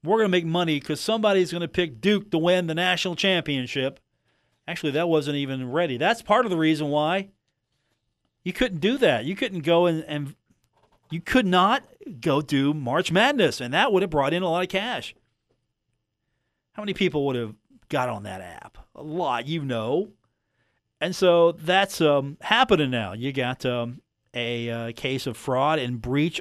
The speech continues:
of contract. And so now West Virginia Lottery is, of course, um,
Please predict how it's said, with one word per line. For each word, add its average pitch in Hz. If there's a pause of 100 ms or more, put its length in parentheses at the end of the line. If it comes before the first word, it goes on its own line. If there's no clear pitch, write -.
of 151
contract. 180 (1000)
And 127
so 151
now 196
West 165
Virginia 170
Lottery 156
is, 131
of 131
course, 127
um, 123